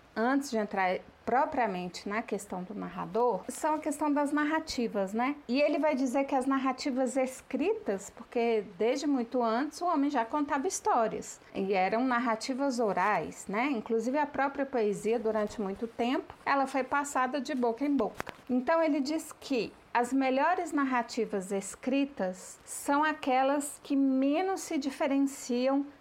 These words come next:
das histórias orais contadas por narradores a-, anônimos. Então, quanto mais perto ela estiver naquele estilo da narrativa oral, melhor vai ser essa narrativa escrita. O Benjamin diz o seguinte: "O nada-,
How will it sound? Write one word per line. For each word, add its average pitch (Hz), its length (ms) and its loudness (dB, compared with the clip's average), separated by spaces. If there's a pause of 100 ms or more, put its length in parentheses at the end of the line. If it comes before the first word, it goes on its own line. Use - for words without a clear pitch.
das 254 200 0
histórias 254 600 2
orais 262 600 2
contadas 285 640 0
por 294 240 -2
narradores 254 800 2
a-, 277 120 0 (160)
anônimos. 185 840 -2
Então, 269 280 2
quanto 277 280 -2
mais 269 360 0
perto 233 460 0
ela 208 140 0
estiver 208 340 -2
naquele 339 580 -2
estilo 208 760 0
da 220 240 2
narrativa 208 720 -2
oral, 254 420 2 (180)
melhor 254 440 2
vai 254 140 0
ser 254 160 -2
essa 220 200 -2
narrativa 233 540 -2
escrita. 175 680 -6
O 254 60 0
Benjamin 220 640 0
diz 233 220 -2
o 254 60 -2
seguinte: 185 720 -8
"O 247 100 2
nada-, 269 420 2